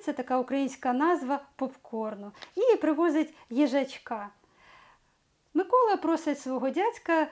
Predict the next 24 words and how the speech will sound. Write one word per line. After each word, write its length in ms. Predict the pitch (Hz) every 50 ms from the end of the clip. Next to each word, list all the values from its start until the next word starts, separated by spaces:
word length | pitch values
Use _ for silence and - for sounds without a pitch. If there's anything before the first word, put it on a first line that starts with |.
| - - - -
розказати 680 | 262 277 269 - - 285 277 302 370 359 359 311 302
йому 280 | 302 294 285 294 285 285 - - _ _
казку 580 | - 330 359 415 392 370 - - 359 359 359 359 359 - _ _ -
про 280 | - 294 330 339 330 339 - - _ _ _ _ _
х-, 360 | - - 277 262 262 262 254
хитрого 560 | 254 - 349 359 359 320 320 285 262 294 285 - - _
шефчика. 920 | - - - - 285 277 247 226 220 - - - - 247 233 - - 214 214 - - - - - _
І 400 | 247 254 262 269 269 262 254 254 254
шефчик, 580 | - - 381 415 440 427 - - 277 262 - - - - - -
він 420 | 262 233 277 294 277 262 254 262 262 262
пише 260 | 269 262 254 - 269
в 40 | 233
дужках 400 | 220 254 247 - - 247 240 240
«сапожник». 1000 | - - 320 311 311 311 311 311 - 277 262 233 220 208 196 208 214 208 202 - - - -
Послухаємо 600 | - 285 269 - 285 277 - - 247 247 240 240
цю 280 | 240 - - 247 247 240 - - _ _
казку. 440 | - 233 214 208 - - - 240 226 - - - - -
Її 240 | 247 254 277 277 269
пише 380 | 269 269 269 262 - 277 269
Чуковський 600 | 262 - 254 - 269 269 269 - - 269 262 254
українською, 680 | - 254 - 349 427 523 539 494 - - - 277 254 240
а 40 | 247
потім 380 | 247 339 381 370 - 320 285
переклад 460 | 247 - 254 269 294 294 - 285 269